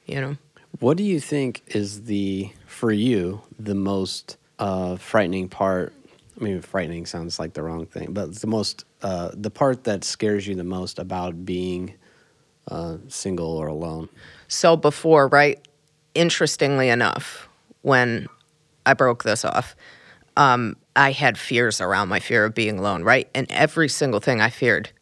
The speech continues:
Speaker 1: did not come to pass. None of it was true. Like, standing in my position now where I am single, I did make that decision, I did move forward, I am, quote unquote, alone.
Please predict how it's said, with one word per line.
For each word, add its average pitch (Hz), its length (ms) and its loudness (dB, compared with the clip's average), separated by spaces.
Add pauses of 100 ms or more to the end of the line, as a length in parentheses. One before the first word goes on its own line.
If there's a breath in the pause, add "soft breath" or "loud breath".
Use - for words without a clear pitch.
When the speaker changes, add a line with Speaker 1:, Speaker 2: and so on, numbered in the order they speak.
Speaker 1:
did 131 200 4
not - 220 -2
come 107 240 -6
to - 100 -12
pass. - 460 -8
None 139 320 4
of 123 100 0
it 113 140 2
was 120 180 -2
true. - 400 -6 (160)
Like, 120 220 2
standing 139 400 2
in 139 40 2
my 135 140 6
position 131 420 0
now 127 200 6
where 120 180 6
I 123 60 6
am 131 320 2
single, 135 640 2
I 120 100 0
did 127 200 0
make 131 260 0
that 127 200 4
decision, 127 760 0 (280 loud breath)
I 143 80 8
did 139 240 2
move 131 200 2
forward, 127 600 6 (100)
I 131 100 4
am, 127 320 2 (140)
quote 135 240 6
unquote, 127 580 2
alone. 131 460 2